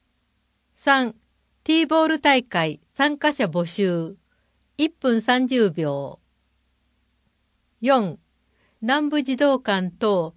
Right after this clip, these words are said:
複合施設の愛称を募集します。一分。五、養蜂見学会を開催します。一分三十秒。六、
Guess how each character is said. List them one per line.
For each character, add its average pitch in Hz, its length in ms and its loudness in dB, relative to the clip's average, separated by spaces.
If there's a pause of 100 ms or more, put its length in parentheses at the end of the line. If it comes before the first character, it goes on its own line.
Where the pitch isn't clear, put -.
複 254 300 -4
合 277 220 2
施 262 180 -8
設 214 300 -4
の 160 280 -4
愛 254 220 0
称 254 400 -4
を 226 80 -2
募 185 140 -4
集 240 260 -4
し 254 160 -14
ま 180 180 -6
す。 - 80 -20 (960)
一 294 140 0
分。 143 480 -6 (1500)
五、 226 360 2 (480)
養 302 240 2
蜂 320 240 0
見 339 240 0
学 330 260 -2
会 214 260 2
を 175 120 0
開 233 240 0
催 240 240 2
し 214 160 -8
ま 196 140 -2
す。 - 240 -18 (840)
一 311 140 -2
分 233 260 0
三 262 260 0
十 240 220 -2
秒。 147 540 -8 (1900)
六、 220 480 -2